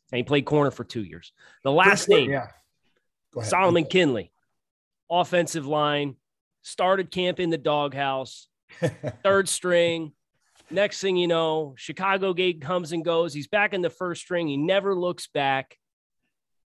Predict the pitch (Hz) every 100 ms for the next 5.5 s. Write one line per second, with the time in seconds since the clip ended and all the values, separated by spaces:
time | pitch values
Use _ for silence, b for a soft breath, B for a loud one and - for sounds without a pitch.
0 | _ _ 151 202 214 226 208 202 - 190
1 | 175 185 180 - 156 147 139 123 95 127
2 | 156 156 147 131 131 131 127 - 143 135
3 | 123 - 175 160 160 143 127 127 135 143
4 | 165 202 - 196 170 170 156 151 131 139
5 | 135 131 143 135 131